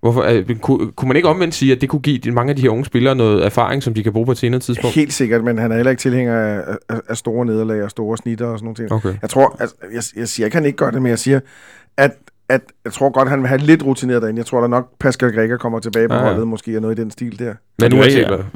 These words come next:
Speaker 3: de har jo ikke tabt endnu mod F C K i den her sæson.
Speaker 2: Nej.
Speaker 3: Det er jo spillet et et
Speaker 1: Nej,
Speaker 3: herinde i starten af
Speaker 1: det er
Speaker 3: sæsonen,
Speaker 1: rigtigt.
Speaker 3: så vandt de to nul deroppe, så
Speaker 1: Ja.
Speaker 3: det kunne da godt være.
Speaker 2: Og
Speaker 3: Men jeg, jeg
Speaker 2: Emre
Speaker 3: tror
Speaker 2: Moore
Speaker 3: også,
Speaker 2: tilbage.
Speaker 3: det er... Ja,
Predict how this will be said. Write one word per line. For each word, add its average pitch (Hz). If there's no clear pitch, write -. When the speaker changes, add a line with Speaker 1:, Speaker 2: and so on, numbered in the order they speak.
Speaker 3:
de 110
har -
jo 113
ikke 143
tabt 131
endnu 113
mod 110
F -
C -
K -
i 110
den 107
her 104
sæson. 104
Speaker 2:
Nej. 113
Speaker 3:
Det 110
er 110
jo 107
spillet 113
et 127
et 127
Speaker 1:
Nej, 123
Speaker 3:
herinde 113
i 117
starten 113
af -
Speaker 1:
det 127
er 123
Speaker 3:
sæsonen, 117
Speaker 1:
rigtigt. 110
Speaker 3:
så 117
vandt 113
de 110
to 107
nul 110
deroppe, 104
så -
Speaker 1:
Ja. 101
Speaker 3:
det 123
kunne 110
da 107
godt 107
være. 113
Speaker 2:
Og 104
Speaker 3:
Men 123
jeg, 120
jeg 120
Speaker 2:
Emre 127
Speaker 3:
tror 135
Speaker 2:
Moore 123
Speaker 3:
også, 120
Speaker 2:
tilbage. 120
Speaker 3:
det 73
er... -
Ja, 98